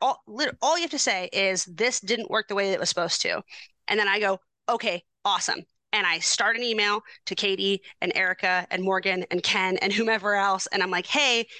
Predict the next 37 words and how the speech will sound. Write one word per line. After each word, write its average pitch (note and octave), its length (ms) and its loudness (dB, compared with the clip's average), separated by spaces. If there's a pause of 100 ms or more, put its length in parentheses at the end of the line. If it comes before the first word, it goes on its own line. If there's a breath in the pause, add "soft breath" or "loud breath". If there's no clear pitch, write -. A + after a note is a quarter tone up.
(140 loud breath)
we G3+ 80 0
found G#3 240 0
another G#3+ 240 2
place G3+ 240 -2
where G#3 80 0
this G3 140 -2
isn't F#3 180 0
working. F#3 320 -2
Let's F3 180 -2
get F3+ 160 -2
to F3 80 -2
work E3 200 -2
and - 60 -4
let's - 180 -2
fix - 240 -2
it." E3+ 160 -2 (640 loud breath)
And G#3 160 0 (260)
that, G#3 240 2
I A3+ 100 0
think, A#3 180 -2
is G#3+ 100 0
just A3 200 0
so A3 180 2
valuable, G3 600 -2
right? G3 360 0
Um, E3 300 2
to F3+ 440 2
not F#3+ 260 -2
have - 320 -2
to F#3+ 180 -4 (180)
jump E3+ 180 -2
through F3 200 -4
all E3+ 120 0
these E3+ 180 -4
<laughs> F3 60 0
extra - 240 -4
hoops. - 460 -4